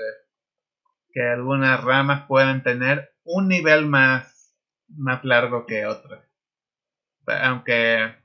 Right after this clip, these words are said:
pero no más de un nivel. Y, eh, y aquí son llenados de izquierda a derecha. Aquí, eh, en este ejemplo, el,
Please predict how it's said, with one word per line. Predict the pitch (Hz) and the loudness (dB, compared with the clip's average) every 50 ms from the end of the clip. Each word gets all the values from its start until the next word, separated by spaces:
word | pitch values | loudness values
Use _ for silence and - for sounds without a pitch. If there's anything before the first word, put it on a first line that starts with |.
| _ _ _ _ _ _ _ _ _ _ _ _ | _ _ _ _ _ _ _ _ _ _ _ _
pero | - 131 127 127 123 123 123 127 127 | -2 0 0 2 2 2 2 2 0
no | 127 135 143 147 147 | 2 2 2 2 4
más | 143 143 135 131 | 2 2 0 0
de | 131 | -4
un | 131 131 | -6 -6
nivel. | 127 123 120 113 110 110 113 - _ _ _ _ _ _ _ _ _ _ _ _ _ _ _ - - - _ _ _ _ _ _ - - _ _ _ | -6 -8 -6 -6 -6 -8 -8 -12 _ _ _ _ _ _ _ _ _ _ _ _ _ _ _ -20 -20 -20 _ _ _ _ _ _ -20 -20 _ _ _
Y, | - 147 147 147 151 151 156 156 156 156 156 - _ _ _ _ _ _ _ _ _ _ _ _ _ _ _ _ _ _ _ - | -8 -4 -2 -2 -2 -2 -2 -4 -6 -8 -10 -18 _ _ _ _ _ _ _ _ _ _ _ _ _ _ _ _ _ _ _ -10
eh, | - 135 127 139 135 135 127 | -8 -8 -4 -4 -4 -4 -2
y | 135 135 139 | 0 2 2
aquí | 135 135 - 147 147 156 151 | 2 2 0 -2 -2 -2 -2
son | 147 - 151 143 147 147 | -4 -2 -2 0 0 2
llenados | 151 147 143 143 143 143 147 147 143 131 | 0 0 2 4 4 4 4 4 2 0
de | 123 120 | -2 -6
izquierda | - _ - 131 127 131 135 131 | -8 _ -4 0 2 2 2 2
a | |
derecha. | 123 120 113 110 107 107 - - - - 120 _ _ _ _ 110 | 0 0 -4 -6 -6 -10 -12 -14 -20 -20 _ _ _ _ _ -18
Aquí, | 110 110 107 - 127 123 123 123 | -18 -18 -14 -12 -10 -8 -4 -2
eh, | 123 120 120 120 117 117 117 117 113 117 _ _ _ _ - | 0 0 0 0 0 -2 -4 -6 -10 -14 _ _ _ _ -12
en | 139 131 123 123 | -10 -8 -6 -4
este | 127 131 - _ - 127 123 123 123 123 120 120 120 117 _ _ _ _ _ _ _ _ _ _ _ _ _ _ _ _ _ _ _ _ _ _ _ _ _ _ _ _ _ - | -6 -6 -6 _ -4 -4 -2 -2 -2 -2 -4 -6 -8 -12 _ _ _ _ _ _ _ _ _ _ _ _ _ _ _ _ _ _ _ _ _ _ _ _ _ _ _ _ _ -12
ejemplo, | 131 127 - - - 143 147 147 143 151 147 151 156 151 147 147 143 143 _ _ _ _ _ _ _ _ _ _ _ _ _ - _ _ _ _ _ _ _ _ _ _ _ _ _ - 139 139 | -10 -10 -10 -4 -2 -2 -2 -2 -2 -2 0 0 2 2 0 0 -2 -6 _ _ _ _ _ _ _ _ _ _ _ _ _ -20 _ _ _ _ _ _ _ _ _ _ _ _ _ -10 -6 -2
el, | 147 147 139 131 127 127 120 127 | 0 2 4 4 2 2 -2 -4